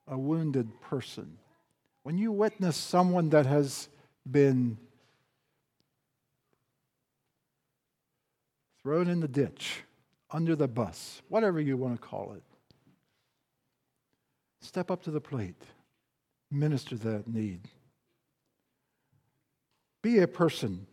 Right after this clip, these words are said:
available. Be a person being willing to step up to the plate. Let's be like David.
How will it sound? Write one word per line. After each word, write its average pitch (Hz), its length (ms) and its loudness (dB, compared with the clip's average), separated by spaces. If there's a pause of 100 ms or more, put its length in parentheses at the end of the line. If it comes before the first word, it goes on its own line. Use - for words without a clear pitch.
available. 120 720 -2 (220)
Be 240 160 4
a 240 60 8
person 196 580 4 (340)
being 185 220 4
willing 151 440 6 (380)
to 147 100 -10
step 165 300 0
up 147 140 -6
to 147 80 -4
the 131 100 -2
plate. 117 360 -2 (2250)
Let's 214 200 0
be 208 200 4
like 151 240 8
David. 131 480 4